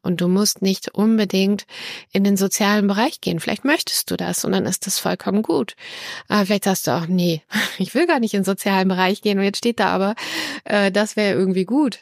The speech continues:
Nee, du kannst schauen, was du eben gerne machst, was deine Stärken sind und dann für dich losgehen. Viel wichtiger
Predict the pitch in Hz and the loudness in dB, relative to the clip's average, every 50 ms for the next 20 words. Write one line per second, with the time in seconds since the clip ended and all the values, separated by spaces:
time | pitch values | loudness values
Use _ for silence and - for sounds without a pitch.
0 | _ _ - 190 202 226 220 196 180 - - - - - - - - 220 208 - | _ _ -2 0 2 2 2 0 -2 -6 -10 -12 -12 -12 -12 -6 -4 -4 -2 0
1 | - 233 247 254 262 - - - - - 202 196 208 214 214 220 208 208 220 - | 0 2 2 2 0 -2 -2 -2 -2 0 2 2 4 4 4 2 2 0 -2 -6
2 | _ _ _ 240 233 - - 214 190 190 208 202 202 - - - 190 190 180 185 | _ _ _ -12 -10 -10 -8 -6 -4 -2 -2 -2 -4 -6 -6 -2 0 0 2 0
3 | - - - - 180 175 185 185 - 175 170 170 175 185 214 247 269 277 262 - | 0 -2 -2 -2 0 2 2 0 0 0 0 0 2 2 2 2 2 2 0 -2
4 | - - 190 - - - 185 180 175 170 - - 202 202 208 - - 202 190 180 | -4 -6 -6 -4 -4 -4 -4 -2 -2 -2 -2 0 0 0 0 0 0 0 0 0
5 | 185 185 185 180 180 - - - - - - - - - - - _ - 196 196 | 2 2 2 2 0 -2 -4 -8 -12 -12 -10 -10 -12 -12 -14 -10 _ 0 2 2
6 | 196 190 - - 180 185 190 196 196 196 185 175 - - - 165 156 160 151 - | 2 2 0 0 0 2 2 2 2 2 0 0 -2 -6 -6 -4 -4 -4 -6 -6
7 | - - 156 - - - - - - - - - 190 - _ _ _ - - - | -6 -8 -6 -4 -2 -4 -4 -4 -6 -6 -6 -8 -10 -14 _ _ _ -14 -12 -12
8 | - - - - - - 285 294 285 247 277 294 - - - 208 190 185 185 190 | -12 -12 -12 -8 -4 0 2 2 2 2 2 0 0 -2 -2 0 2 2 2 2
9 | 202 - - | 0 -2 -6